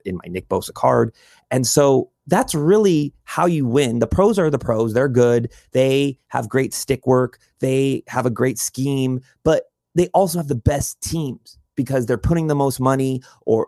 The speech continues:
into the, into the game because, you know, they have sponsors or whatever. And so they have the best teams. So if you don't,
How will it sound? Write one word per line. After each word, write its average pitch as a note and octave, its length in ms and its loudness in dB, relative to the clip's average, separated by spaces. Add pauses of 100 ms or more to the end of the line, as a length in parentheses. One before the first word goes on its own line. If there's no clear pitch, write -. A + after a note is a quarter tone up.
into C#3 320 0
the, A#2+ 240 0 (100)
into C3+ 160 0
the A#2+ 80 -2
game B2+ 340 0
because, A2+ 500 -2 (240)
you A2+ 120 -4
know, F#2 160 -8
they F2 160 -8
have F#2+ 240 -6
sponsors C#3+ 480 -4
or B2 60 0
whatever. C#3+ 320 2
And A#2 180 -4
so A#2+ 340 2 (520)
they C3 80 4
have D3 320 -2
the C#3+ 80 4
best C3+ 320 -2
teams. - 500 -10 (220)
So C#3+ 320 2
if C3 180 -4
you E3+ 100 -2
don't, F#3+ 180 -4